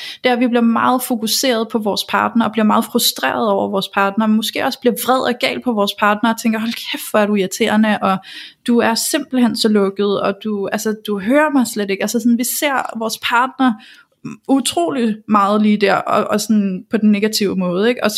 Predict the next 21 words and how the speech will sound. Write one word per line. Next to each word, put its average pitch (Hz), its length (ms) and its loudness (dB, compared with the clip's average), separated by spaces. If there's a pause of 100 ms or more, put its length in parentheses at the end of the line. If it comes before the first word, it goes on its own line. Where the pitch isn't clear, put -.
og 202 80 -6
føler, 214 320 0
det 202 120 -2
er 190 40 -4 (180)
dem, 226 160 4
der 208 80 0
er 202 40 0
hele 214 260 2
årsagen 196 460 0
til, - 120 -4
at 190 100 -4
det 190 100 0
her 196 100 0
går 185 140 -4
i 185 60 -2
hårdknude, 180 520 0
fordi 196 300 -6
de 185 60 -8
ikke 185 140 -4
er 190 60 -2
modtagelige. - 640 -8